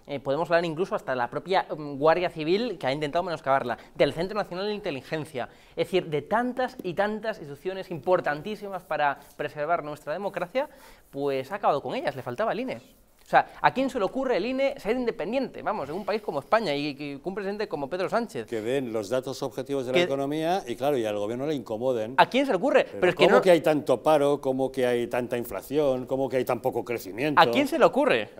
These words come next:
Speaker 1: ¿A quién se le ocurre?
Speaker 2: Césenle.
Speaker 1: Pero no se lo, no se le ocurre hacer eso, querido I N E, ni a muchos medios de comunicación. Ni a muchos medios de comunicación se les ocurre decir los datos
Speaker 2: Que
Speaker 1: reales.
Speaker 2: llamen
Speaker 1: ¿Cómo lo
Speaker 2: a
Speaker 1: haces tú?
Speaker 2: Tezanos antes de publicar sus datos y que Tezanos les diga lo que tienen que hacer.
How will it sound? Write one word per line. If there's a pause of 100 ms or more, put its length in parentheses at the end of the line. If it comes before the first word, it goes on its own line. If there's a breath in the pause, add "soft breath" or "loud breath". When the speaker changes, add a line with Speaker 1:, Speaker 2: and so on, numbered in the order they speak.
Speaker 1:
¿A
quién
se
le
ocurre?
Speaker 2:
Césenle.
Speaker 1:
Pero
no
se
lo,
no
se
le
ocurre
hacer
eso,
querido
I
N
E,
ni
a
muchos
medios
de
comunicación. (240 loud breath)
Ni
a
muchos
medios
de
comunicación
se
les
ocurre
decir
los
datos
Speaker 2:
Que
Speaker 1:
reales.
Speaker 2:
llamen
Speaker 1:
¿Cómo
lo
Speaker 2:
a
Speaker 1:
haces
tú?
Speaker 2:
Tezanos
antes
de
publicar
sus
datos
y
que
Tezanos
les
diga
lo
que
tienen
que
hacer.